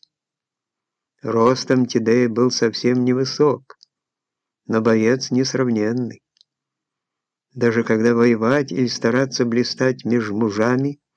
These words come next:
я запрещала ему, как в то время, когда появился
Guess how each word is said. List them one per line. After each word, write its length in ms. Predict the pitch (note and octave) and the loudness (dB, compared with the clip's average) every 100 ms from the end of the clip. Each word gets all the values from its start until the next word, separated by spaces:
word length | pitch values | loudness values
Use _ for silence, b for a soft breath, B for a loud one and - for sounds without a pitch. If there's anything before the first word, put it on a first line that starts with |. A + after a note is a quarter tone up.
| _ _ _ _ _ _ _ _ _ _ _ _ - | _ _ _ _ _ _ _ _ _ _ _ _ -2
я 140 | A2+ | -2
запрещала 680 | A2 A2+ A2+ G#2 - A#2+ D3+ | 0 0 0 -4 -2 0 2
ему, 420 | F3 D#3 G#2 - _ _ _ _ _ _ _ _ _ _ _ _ _ _ _ | 0 -2 -4 -8 _ _ _ _ _ _ _ _ _ _ _ _ _ _ _
как 180 | - G#2 | -2 -2
в 60 | - | 0
то 140 | A#2+ | 0
время, 520 | A2 A#2+ A2+ G#2+ G2 - | 2 2 0 -2 -4 -10
когда 280 | - A2+ A2 | -4 0 0
появился 800 | - A#2 A2+ B2 A2+ - A#2 A2 | 0 0 2 2 2 -2 -4 -4